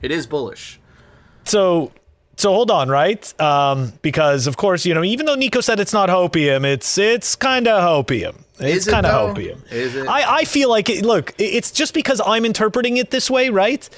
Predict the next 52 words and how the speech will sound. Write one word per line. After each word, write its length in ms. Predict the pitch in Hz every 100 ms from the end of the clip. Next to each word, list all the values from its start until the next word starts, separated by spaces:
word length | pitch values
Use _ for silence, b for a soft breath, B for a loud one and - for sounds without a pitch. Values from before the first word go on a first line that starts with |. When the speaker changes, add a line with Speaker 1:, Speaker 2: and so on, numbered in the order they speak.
| B
Speaker 2:
I 80 | -
put 140 | - 285
out 160 | 269
this 180 | 254 -
tweet 380 | - 214 202 -
today 560 | - 170 160 123 127
at, 240 | 131 131 131
I 60 | 143
don't 140 | 156
even 140 | 147
know 100 | 147
what 200 | 135 143
time, 200 | - 120
nine 200 | 127 180
fifty-two 500 | 208 226 - - 196
A 160 | 170 143
M, 160 | 113 104
okay? 220 | 104 135
And 80 | 143
we 80 | 139
were 80 |
having 260 | 143 160 165
this 200 | 131 -
nice 320 | 151 180 185 - 113
big 200 | 143 175
dip, 240 | 156 156 151
and 80 | 139
I 60 |
said, 200 | 135 131
"If 100 | 117
you 60 | 131
don't 180 | 180 160
get 180 | 151
it, 200 | 120 120 - B B -
I 120 | 135
don't 140 | 147 147
have 120 | 131
time 200 | 143 123
to 120 | 131
explain 380 | 110 - 110 104
it 100 | 98
to 80 | 101
you." 180 | 95 92 B B B B B B B B _ -
Now, 380 | 160 156 156 - - _
this, 280 | - - -
this 260 | 127 - -
candle 300 | 214 202 180
here, 220 | 165 131
this, 300 | 160 - - 170
this 160 | 190
green 420 | - 139 156 165
candle, 460 | 151 156 160 175 185